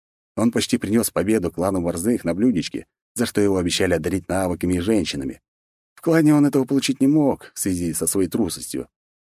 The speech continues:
"Ты точно уверен?" "Да, три часа назад все ушли. Я сделал всё, как вы и говорили. Так и передай Борзых, что Гена выполнил свою часть сделки". Он уже представлял, как резко повысится его статус.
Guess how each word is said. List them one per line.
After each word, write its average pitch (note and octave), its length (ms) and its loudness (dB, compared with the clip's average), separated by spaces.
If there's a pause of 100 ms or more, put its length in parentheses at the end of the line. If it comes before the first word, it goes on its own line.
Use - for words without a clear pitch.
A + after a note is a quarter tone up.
(140)
"Ты A#2+ 180 4
точно C3 400 4
уверен?" G#2 400 2 (680)
"Да, G#3 440 4 (180)
три C4 180 4
часа B3 280 4
назад A3+ 400 4
все C4 240 4
ушли. F3 400 2 (360)
Я F#3 160 4
сделал F3+ 300 2
всё, G3+ 280 4
как F#3+ 220 0
вы G3+ 160 6
и - 20 6
говорили. E3+ 520 4 (560)
Так G#3 260 2
и G#3 40 -2
передай A3 340 4
Борзых, G3 400 4
что G3 160 2
Гена G3 360 4
выполнил G3+ 420 2
свою G3+ 220 4
часть E3+ 240 2
сделки". E3 500 2 (420)
Он F2+ 200 0
уже F2 180 -2
представлял, F#2+ 600 2
как - 200 -6
резко G2 360 0
повысится F#2+ 460 0
его F2 160 0
статус. - 480 -6